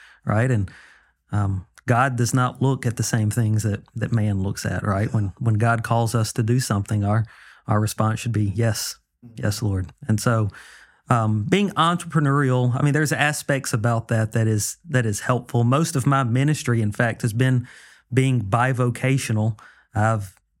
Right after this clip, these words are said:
I've driven a school bus before when I was planting. I worked as a data analyst when I was planting. I've done e-commerce when I was planting. I was a secretary at Northwoods <laughs> when I was planting, right?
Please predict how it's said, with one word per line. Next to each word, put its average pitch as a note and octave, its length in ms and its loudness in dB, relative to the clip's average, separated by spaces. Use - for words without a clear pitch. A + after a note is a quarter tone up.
I've A2 160 0
driven A#2 480 0
a - 80 -6
school C#3+ 340 0
bus C3+ 320 0
before C3+ 460 2
when B2 100 2
I B2 140 2
was A#2 160 -2
planting. C3 600 0
I A2 100 2
worked A#2+ 440 0
as A2+ 160 0
a A2 80 2
data A#2+ 340 2
analyst B2 600 0
when A#2+ 100 2
I A#2+ 120 2
was A#2+ 220 0
planting. C3+ 680 0
I've A#2 160 0
done A#2+ 180 2
e-commerce C3+ 840 0
when B2+ 200 0
I B2+ 120 0
was B2 180 -2
planting. C3 640 0
I A#2+ 100 0
was B2 200 0
a G#2+ 180 0
secretary C#3 880 0
at G#2 80 -4
Northwoods C3 800 0
<laughs> - 380 -8
when - 180 2
I D3+ 140 2
was D#3 160 0
planting, D3+ 520 0
right? C#3+ 240 2